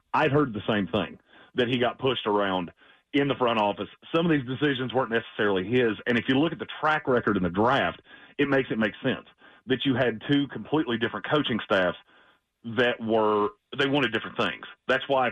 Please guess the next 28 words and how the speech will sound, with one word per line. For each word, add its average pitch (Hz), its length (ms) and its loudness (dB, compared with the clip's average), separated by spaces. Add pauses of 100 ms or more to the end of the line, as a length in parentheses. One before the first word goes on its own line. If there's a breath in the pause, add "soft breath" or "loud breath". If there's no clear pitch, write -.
(140)
Fitterer's 131 360 2
draft 123 300 0
record 104 260 0
was 95 100 -4 (380)
so 127 100 2
hard 135 220 2
to 104 60 0
figure 101 280 2
out 117 260 2
because 104 260 -8
there 110 100 0
was 101 160 2
no 113 300 4
real 117 220 2
consistency - 760 -8
to 92 120 -8
it. - 80 -14 (720 loud breath)
And 131 140 4
I 151 140 4
was 170 180 4
afraid 131 360 0
you 123 80 0
were 127 60 4
gonna 110 160 2
get 110 140 4
an 101 80 0
arranged 95 380 0
marriage 73 300 -4